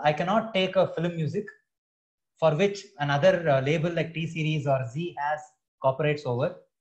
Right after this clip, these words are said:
I create something based on that. I put out the content. I will not be able to monetize it. Even that, even those, uh, you know, even that amount will be sent, directed towards the company which has copyrights.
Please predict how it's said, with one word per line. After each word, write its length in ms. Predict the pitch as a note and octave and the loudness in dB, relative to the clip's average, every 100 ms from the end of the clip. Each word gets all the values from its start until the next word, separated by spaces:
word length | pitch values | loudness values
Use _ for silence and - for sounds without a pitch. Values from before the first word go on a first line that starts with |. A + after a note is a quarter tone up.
| _ - | _ -2
I 120 | C#3+ | 0
create 360 | E3 E3 F#3 F#3 | 0 0 0 0
something 520 | D#3 D3+ E3 E3 C#3+ | -2 -4 -2 -4 -2
based 260 | A#2+ D3 C3+ | 0 0 0
on 140 | C#3 | 2
that. 220 | C3+ F#3+ - C3+ | 2 0 -2 -4
I 60 | |
put 200 | C#3 D3+ | -4 -2
out 100 | D#3 | -2
the 60 | C#3+ | -4
content. 420 | C3 B2+ E3+ G3+ - _ _ _ _ _ _ _ | -8 -8 -6 -8 -12 _ _ _ _ _ _ _
I 120 | C3+ | 0
will 80 | C#3+ | 2
not 200 | D3 D#3 | 2 2
be 80 | D3 | 2
able 160 | C3+ A#2 | 0 -4
to 60 | |
monetize 400 | A2 A2 G#2+ G#2 | -6 -6 -6 -6
it. 140 | A2 - _ _ _ _ _ _ _ _ | -12 -16 _ _ _ _ _ _ _ _
Even 360 | C#3+ C#3+ F3 C#3 | -2 -2 -2 0
that, 240 | C#3 E3 - | 0 0 -2
even 320 | C#3+ F3 D3 | -2 0 0
those, 440 | C#3+ F3+ F3 - | 2 2 0 -2
uh, 300 | D3 C3+ B2+ B2 | 0 2 2 0
you 60 | |
know, 240 | C3 C#3 C#3 | -2 -4 -4
even 200 | D3 F3+ | -2 2
that 180 | D#3 D#3 D#3+ | 2 2 -2
amount 280 | D#3 G#3 A3 - _ _ - | -2 -2 -6 -14 _ _ -6
will 160 | C3+ | -4
be 340 | D3+ E3 E3 - | -4 -4 -8 -16
sent, 400 | _ C#3+ D#3 D#3+ _ _ _ | _ -4 -4 -8 _ _ _
directed 380 | C3 D#3 F3 E3+ | -4 -4 -4 -6
towards 420 | C3+ C#3 F3 E3+ - _ _ | -4 0 -2 -4 -16 _ _
the 60 | B2+ | -6
company 380 | C#3 C#3+ E3 | -6 -4 -4
which 180 | D#3+ - | -4 -6
has 400 | B2 B2+ C3 - _ _ _ _ _ - | -2 -2 -2 -10 _ _ _ _ _ -6
copyrights. 500 | A2+ A#2 F#2+ F#2+ | -6 -6 -12 -16